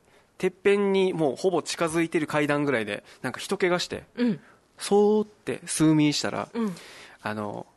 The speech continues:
Speaker 1: 高校生ぐらいのカップルが、もうすんげー、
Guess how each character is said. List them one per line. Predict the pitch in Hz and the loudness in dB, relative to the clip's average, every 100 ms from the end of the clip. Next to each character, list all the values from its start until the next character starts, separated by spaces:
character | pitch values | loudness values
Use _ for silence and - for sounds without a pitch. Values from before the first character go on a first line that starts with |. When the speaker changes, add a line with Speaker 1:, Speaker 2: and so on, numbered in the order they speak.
| _ - | _ -6
Speaker 1:
高 | - 175 | 0 2
校 | 196 190 | 4 4
生 | 190 202 180 | 6 4 4
ぐ | |
ら | 156 | 2
い | |
の | 117 | 0
カ | - - | -4 -8
ッ | |
プ | - 131 | -8 -8
ル | 110 104 | -6 -6
が、 | 101 - - - | -10 -14 -18 -12
も | 110 | -6
う | |
す | - - 147 156 | -2 -2 0 2
ん | 185 202 175 | 4 4 4
げ | 226 | 4
ー、 | 247 | 2